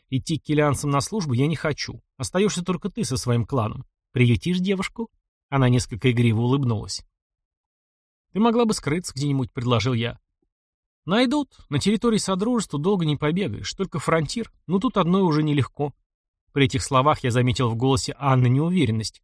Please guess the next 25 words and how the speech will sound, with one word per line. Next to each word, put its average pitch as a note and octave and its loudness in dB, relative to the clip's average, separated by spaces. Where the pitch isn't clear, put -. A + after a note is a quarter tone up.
Видно, A#3+ 4
и - 4
впрямь C3+ 4
у - 4
нее B2 2
были A#2+ 0
сложные A#2 0
времена. A#2 0
Брать A#2+ 4
ее A#2 0
в - -8
клан? F#3 0
Вполне A3+ 0
возможно. F3 -2
Квалификация G3 -2
у - 0
нее C#3 4
очень C3+ 0
даже A#2 4
ничего, F#3 2
и G#3+ 0
пригодиться B2+ 0
она, D3+ 0
несомненно, B2 2
сможет. G#2 -4